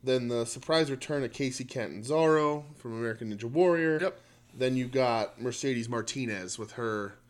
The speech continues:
Speaker 1: She just signed, like, two days ago, makes her debut. Well, not her
Speaker 2: Yeah.
Speaker 1: debut. She was on
Speaker 2: She, she did, like,
Speaker 1: Yeah.
Speaker 2: a Mae Young Classic,
Speaker 1: Yeah.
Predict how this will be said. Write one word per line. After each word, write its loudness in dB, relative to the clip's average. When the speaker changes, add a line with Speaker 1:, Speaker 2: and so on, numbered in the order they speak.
Speaker 1:
She -8
just 0
signed, -2
like, -4
two -4
days 2
ago, 2
makes -4
her -6
debut. 0
Well, 0
not 2
her 4
Speaker 2:
Yeah. 4
Speaker 1:
debut. -4
She -6
was -4
on -4
Speaker 2:
She, -4
she 0
did, 2
like, 6
Speaker 1:
Yeah. 6
Speaker 2:
a -2
Mae 2
Young 0
Classic, 2
Speaker 1:
Yeah. 0